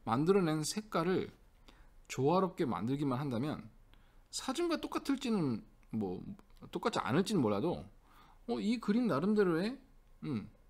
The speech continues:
완성도는 생긴다는 거죠. 그러니까 우리 음악도 똑같아요. 여러분들의 음색이 데이비드 러셀 음색이 아닐지 몰라요.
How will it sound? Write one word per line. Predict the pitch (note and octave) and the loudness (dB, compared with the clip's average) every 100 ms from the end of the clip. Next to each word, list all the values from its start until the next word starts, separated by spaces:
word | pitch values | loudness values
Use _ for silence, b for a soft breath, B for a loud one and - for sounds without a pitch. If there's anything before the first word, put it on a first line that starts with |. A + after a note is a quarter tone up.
| - | -10
완성도는 | C#3+ F3 G#3 F3+ E3+ G#3+ B3+ | -2 0 2 2 0 -2 -4
생긴다는 | B3 C4 G#3+ A2 E2+ | -4 -2 0 -2 -4
거죠. | - - - - - b b b - | -10 -14 -20 -20 -20 b b b -6
그러니까 | C4 A3+ | 0 2
우리 | A3+ | 4
음악도 | F#3 B3+ E4 A3 | 6 4 2 -6
똑같아요. | C#4 F#4 - - - - - B B B - | -6 -8 -4 -6 -6 -14 -20 B B B 2
여러분들의 | C#3+ B3 C4+ C4 B3+ G3 - | 6 6 4 2 6 6 6
음색이 | D3 G3+ A3+ - - C#4+ C4+ G#3+ E3 D#2 G#2+ - - - - - - - - - | 6 6 4 0 -2 -4 0 2 2 -2 -8 -20 -20 -20 -20 -20 -20 -20 -20 -2
데이비드 | F3+ G#3 C#4 D#4 | 4 6 6 6
러셀 | F#3 - A3 | 4 6 4
음색이 | D#3 C#3+ F#3 G3+ | 6 4 2 0
아닐지 | F2 A#2 G#3+ - | 0 0 -2 -2
몰라요. | B2 G2 B2+ | -6 -4 -4